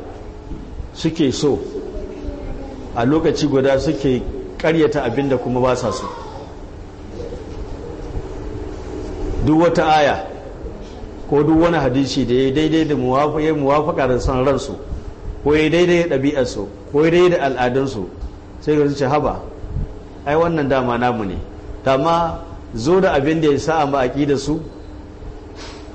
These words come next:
ko zo da abin da ya sa'a ma ɗa-, abin nan ɗabi'arsu,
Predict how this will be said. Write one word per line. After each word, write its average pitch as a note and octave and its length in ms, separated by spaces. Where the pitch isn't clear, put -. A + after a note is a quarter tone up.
ko E3 200
zo F3+ 140
da F3 100
abin D3+ 200
da D3+ 80
ya C#3 40
sa'a D3+ 240
ma C#3+ 140
ɗa-, C3+ 220
abin D3 220
nan C#3 140
ɗabi'arsu, C#3 560